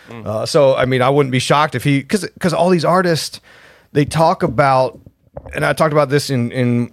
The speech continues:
Speaker 2: uh, Sacrifice Magic Behind the Ma-, uh, Behind the Mic, which is a book on hip hop, and then I talked about it in The Dark Path, which is kind of a sort of generalized book on all these ideas. They, um,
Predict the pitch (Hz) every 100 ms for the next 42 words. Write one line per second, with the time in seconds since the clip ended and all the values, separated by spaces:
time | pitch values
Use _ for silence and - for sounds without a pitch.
0 | - 110 98 - 143 143 147 139 139 131
1 | 123 120 131 120 117 120 120 - _ 110
2 | 120 - 120 110 123 120 110 120 120 107
3 | 98 98 95 117 - 104 95 - 117 123
4 | 127 113 90 110 104 - 113 101 113 104
5 | 101 95 78 113 117 - 107 98 101 87
6 | - 110 101 90 87 - _ _ _ _
7 | _ - 113 95 82 113 110 101 101 95
8 | 101 107 101 - 120 110 104 95 92 90
9 | 95 98 - - - - - _ _ _
10 | _ _ _ _ 120 135 139 135 123 117
11 | 110